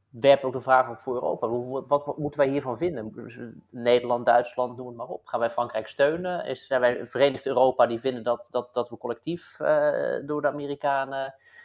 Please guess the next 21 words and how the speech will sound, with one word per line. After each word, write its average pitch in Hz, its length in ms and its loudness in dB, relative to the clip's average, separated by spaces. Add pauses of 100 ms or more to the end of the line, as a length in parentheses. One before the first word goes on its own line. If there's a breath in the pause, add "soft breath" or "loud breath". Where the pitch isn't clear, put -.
(160 loud breath)
in 139 100 -12
de 135 60 -4
hoek 160 160 -4
gezet 143 280 -4
worden? 147 280 -4
Het - 120 -6
gaat 147 160 -2
echt, - 360 -6
eh, 139 240 -2
ik 139 100 -12
denk 160 160 2
echt, 151 160 -2
ja, 139 120 2
in 120 140 -4
die 151 100 -6
zin, 180 200 2
ik - 80 -16
bedoel, 135 240 -8
het 127 100 -10 (100)
is - 60 -20
wel 135 300 0